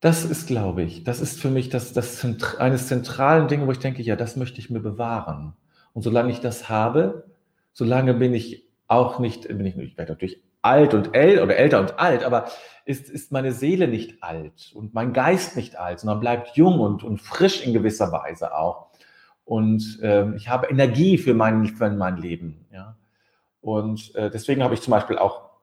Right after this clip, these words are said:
ich bereite mich durchaus auch auf das Alter vor. Ich mache mir Gedanken dazu und gesagt, ich brauche auch etwas, was sich, was mich begeistert, selbst wenn ich mich, äh, vielleicht nicht mehr selbst bewegen kann. Ja, wenn ich also davon, davon leben muss, dass,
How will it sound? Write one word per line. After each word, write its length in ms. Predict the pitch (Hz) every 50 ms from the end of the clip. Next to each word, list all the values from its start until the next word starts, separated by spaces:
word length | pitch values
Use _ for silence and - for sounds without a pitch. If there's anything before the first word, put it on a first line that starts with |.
| _ _ _
ich 100 | - _
bereite 320 | - 95 107 117 113 117
mich 140 | 117 104 -
durchaus 320 | 120 110 120 113 - -
auch 180 | - - 113 -
auf 140 | 107 101 -
das 280 | 110 101 - - -
Alter 280 | - 110 117 113 - 104
vor. 220 | - - - 175
Ich 100 | 139 -
mache 100 | 113 104
mir 100 | 107 107
Gedanken 360 | 104 107 95 110 160 202 214
dazu 320 | 214 185 - - - 151 139
und 180 | 123 113 - - - _ - - - _ _
gesagt, 220 | - 113 117 113
ich 100 | - -
brauche 340 | - - 120 123 139 139 143
auch 180 | 107 110 - -
etwas, 380 | 131 127 - - 139 131 -
was 220 | - 127 123 - -
sich, 320 | 131 120 - - _ _ _ _ _ _
was 200 | - 131 127 -
mich 200 | 151 131 - -
begeistert, 640 | - - - 123 113 104 120 127 - - 156 - -
selbst 320 | 131 127 127 - - -
wenn 160 | 135 127 127
ich 300 | 127 123 120 - - - _ _ _ _ _ _ _
mich, 460 | - 120 123 117 - - - - -
äh, 60 | -
vielleicht 280 | 110 - 135 123 113 -
nicht 180 | 147 123 - -
mehr 120 | 123 113
selbst 280 | 110 120 120 - - -
bewegen 380 | 117 104 131 156 170 160 -
kann. 400 | - - - 78 80 95 95 - _ _ _ _ _ _
Ja, 280 | - 113 127 131 113
wenn 160 | 113 113 113 120
ich 220 | 110 110 - -
also 180 | 104 110 107 117
davon, 420 | 98 113 110 - - 127 113 110
davon 280 | 113 110 - - 107 98
leben 200 | 107 113 117 139
muss, 140 | 123 127
dass, 240 | - 120 - - -